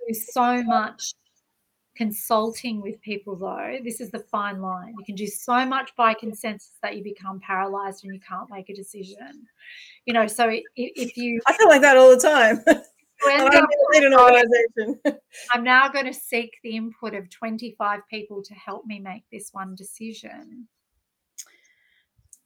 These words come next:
Speaker 1: That, that's
Speaker 2: Survivors
Speaker 1: not
Speaker 2: do that.
Speaker 1: also what you're there for. You're there to make those decisions. So you have to
Speaker 2: Yeah.
Speaker 1: kind of, uh, temper how much consulting you do because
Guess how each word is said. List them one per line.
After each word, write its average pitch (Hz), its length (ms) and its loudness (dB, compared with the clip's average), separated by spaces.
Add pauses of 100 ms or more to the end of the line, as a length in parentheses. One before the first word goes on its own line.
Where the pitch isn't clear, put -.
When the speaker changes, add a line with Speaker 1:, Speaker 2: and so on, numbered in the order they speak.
Speaker 1:
That, 240 240 2 (240)
that's 247 100 4
Speaker 2:
Survivors 214 180 0
Speaker 1:
not 311 180 -8
Speaker 2:
do 302 100 -12
that. 285 100 -6 (120)
Speaker 1:
also 269 160 -4
what 247 180 -4
you're 233 120 -10
there 233 240 -2 (100)
for. 190 440 -12
You're 220 220 -6
there 233 260 0
to 220 160 -16
make 208 320 -14
those 202 280 -14
decisions. - 680 -20
So 214 100 -14
you 208 160 -10
have 226 320 -4
to 247 100 -14
Speaker 2:
Yeah. - 160 -20
Speaker 1:
kind 202 340 -10
of, 190 180 -10 (680)
uh, 233 160 -10 (140)
temper 254 720 -10
how 208 300 -12
much 208 320 -14
consulting 190 680 -16
you 180 100 -16
do 190 180 -16
because 196 360 -18